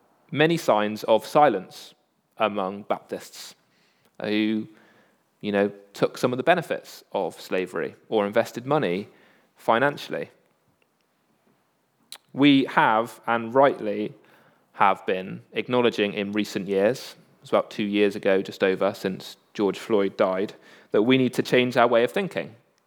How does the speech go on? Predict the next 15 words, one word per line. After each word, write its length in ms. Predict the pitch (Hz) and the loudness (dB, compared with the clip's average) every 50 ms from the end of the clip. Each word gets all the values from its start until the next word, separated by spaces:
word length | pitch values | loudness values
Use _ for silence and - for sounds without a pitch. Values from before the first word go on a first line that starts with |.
| _ | _
when 160 | - - 98 92 | -6 -4 -4 -4
it 140 | 78 - | -6 -6
comes 560 | - - 107 101 101 98 101 101 - - - _ _ _ _ _ _ _ _ _ _ - | 0 0 0 2 0 -4 -10 -12 -14 -16 -18 _ _ _ _ _ _ _ _ _ _ -10
to 200 | - 104 104 - | -4 -2 -2 0
issues 260 | 120 - - 110 101 110 | 0 -2 -2 -4 -6 -6
of 160 | 101 98 113 | -6 -2 2
race. 460 | 113 101 80 71 - - - - - _ _ _ _ _ _ _ _ _ _ _ _ _ _ _ - | 2 2 2 0 -6 -14 -18 -18 -20 _ _ _ _ _ _ _ _ _ _ _ _ _ _ _ -8
But 100 | - - | -2 -2
this 160 | 143 143 - - | -2 -4 -2 0
also 440 | 160 165 175 170 - - 131 123 120 | 2 2 2 2 2 2 4 4 4
requires 800 | 107 107 - - - 104 98 98 101 95 95 - - - - _ _ _ _ _ _ _ _ - | 2 -2 -2 2 2 4 6 6 4 2 0 -6 -16 -18 -20 _ _ _ _ _ _ _ _ -2
action. 420 | 139 147 - - - - - 156 - _ _ _ _ _ _ _ _ | -2 -2 -2 -4 -10 -10 -10 -12 -16 _ _ _ _ _ _ _ _
It's 100 | _ - | _ -4
not 200 | 151 139 - - | -4 -4 -4 0
just 380 | - 135 117 - - - - | 0 0 0 0 -2 -18 -20